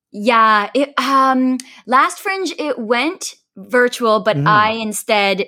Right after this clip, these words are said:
Speaker 1: did, like, a written piece, entirely different, called, called The Suicide Key.
Speaker 2: Right.
Speaker 1: Um, because I really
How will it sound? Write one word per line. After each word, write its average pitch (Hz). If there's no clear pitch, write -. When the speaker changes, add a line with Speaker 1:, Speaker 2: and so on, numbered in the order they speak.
Speaker 1:
did, 202
like, 185
a 170
written 208
piece, 254
entirely 208
different, 180
called, 180
called 185
The 175
Suicide 185
Key. 233
Speaker 2:
Right. 180
Speaker 1:
Um, 175
because 277
I 240
really 226